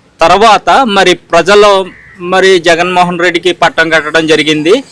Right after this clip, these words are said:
అయితే డెబ్బై రెండు శాతం పూర్తి చేసిన చంద్రబాబు నాయుడు గారు ఆ gates and erections కానీ, స్పిల్వే కానీ, తర్వాత డయాఫ్రామ్స్ వాల్ కానీ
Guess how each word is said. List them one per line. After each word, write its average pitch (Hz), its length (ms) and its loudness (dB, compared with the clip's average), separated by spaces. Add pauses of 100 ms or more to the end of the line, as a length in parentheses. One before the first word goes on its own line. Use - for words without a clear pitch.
(280)
అయితే 220 420 2
డెబ్బై 180 400 0
రెండు 208 360 0
శాతం 202 480 0
పూర్తి 196 360 0
చేసిన 196 240 0
చంద్రబాబు 180 680 -2
నాయుడు 185 220 0
గారు 165 360 0 (380)
ఆ 156 140 4
gates 160 360 0
and 185 140 0
erections 170 540 -2
కానీ, 185 440 -2 (260)
స్పిల్వే 170 460 0
కానీ, 185 400 0 (520)
తర్వాత 165 400 0 (420)
డయాఫ్రామ్స్ 165 640 -2
వాల్ 165 320 2
కానీ 180 400 -2